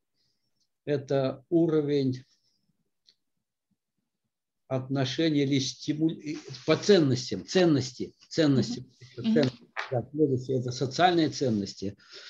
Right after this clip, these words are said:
Speaker 1: потому что это близко где-то, но дело в том, что, э, социальные ценности в настоящее время, они тоже, в общем-то, деформированы.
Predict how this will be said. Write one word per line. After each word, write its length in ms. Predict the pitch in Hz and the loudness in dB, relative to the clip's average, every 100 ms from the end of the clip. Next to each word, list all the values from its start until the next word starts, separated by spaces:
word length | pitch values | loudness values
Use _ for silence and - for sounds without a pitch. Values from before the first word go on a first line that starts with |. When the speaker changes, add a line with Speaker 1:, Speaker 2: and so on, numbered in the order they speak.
| - _ | -20 _
Speaker 1:
потому 400 | 123 135 147 156 | -2 2 4 2
что 640 | - - 147 135 127 - - | 0 0 2 4 2 -4 -6
это 240 | 147 139 | -4 0
близко 440 | 131 160 240 - 139 | 0 2 2 2 -2
где-то, 460 | 123 120 95 98 | 0 -2 -2 -6
но 360 | 104 127 123 - _ _ | -2 2 2 0 _ _
дело 200 | - 202 | 2 2
в 60 | 202 | 4
том, 200 | 175 147 | 0 -2
что, 560 | 127 - 131 117 95 - _ - - _ | -2 0 2 2 0 -6 _ -20 -20 _
э, 260 | 127 123 117 | -4 0 0
социальные 680 | 117 127 127 160 151 147 131 | -4 -8 -2 0 2 0 -2
ценности 480 | - 262 208 127 131 | -2 0 0 -2 -2
в 60 | |
настоящее 720 | 123 120 - 127 127 117 - 123 | -2 -2 -2 0 2 0 -2 -2
время, 400 | 117 104 90 92 | 0 0 -2 -4
они 200 | 117 180 | -2 -2
тоже, 320 | 190 196 139 | 0 0 0
в 100 | 139 | -2
общем-то, 680 | 131 - 131 143 135 127 127 _ | -4 -6 -8 -2 -2 -2 -6 _
деформированы. 1000 | 123 123 131 135 147 143 113 95 87 82 | -4 -4 -2 -2 0 2 2 -2 -8 -12